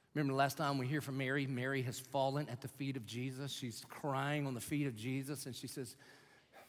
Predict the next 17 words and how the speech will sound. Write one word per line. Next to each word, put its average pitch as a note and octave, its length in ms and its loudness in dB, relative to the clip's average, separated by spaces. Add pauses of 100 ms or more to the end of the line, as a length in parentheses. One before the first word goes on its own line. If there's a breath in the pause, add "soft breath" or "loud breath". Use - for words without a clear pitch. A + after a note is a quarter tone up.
(380 soft breath)
"Jesus, C#3 380 2
if A2+ 140 -6
you C#3 140 4
would C#3 120 2
have A2+ 100 -4
been C#3 160 2
here, C#3 380 2
my B2 120 -2
brother A#2+ 360 -2
would C3+ 160 -2
be D3+ 100 0
alive." C#3 380 -2 (760 soft breath)
And D3 100 2
then B2 120 4
Jesus C#3+ 400 2
calls C3 240 0
Lazarus C3+ 580 2